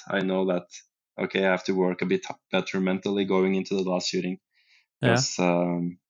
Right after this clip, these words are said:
Speaker 1: like, <laughs> it's, uh, unusual for me to get thoughts in the last shooting. And I've always been able to just shut thing-, shut things out and do my
Speaker 2: <laughs>
Speaker 1: thing.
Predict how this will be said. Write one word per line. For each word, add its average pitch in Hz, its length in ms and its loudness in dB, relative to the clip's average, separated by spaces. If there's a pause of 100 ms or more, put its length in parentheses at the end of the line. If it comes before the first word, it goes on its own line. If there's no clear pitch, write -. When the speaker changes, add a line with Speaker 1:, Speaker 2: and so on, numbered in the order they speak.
(140)
Speaker 1:
like, 98 340 0
<laughs> - 0 -
it's, 127 600 0
uh, 107 180 6
unusual 113 420 2
for 110 120 -4
me 110 140 0
to 110 120 -2
get 101 220 0
thoughts 101 260 0
in 98 60 -2
the 98 60 -4
last 95 260 -4
shooting. 196 220 0
And 95 180 -6 (340)
I've 110 100 2
always 127 300 6
been 120 140 4
able 113 240 4
to 110 120 0
just 101 240 2
shut 113 180 0
thing-, 110 180 0
shut - 300 -4
things 104 220 -2
out 113 240 2
and 95 120 -2 (380)
do 104 100 0
my 101 140 2
Speaker 2:
<laughs> 98 80 -4
Speaker 1:
thing. 104 200 0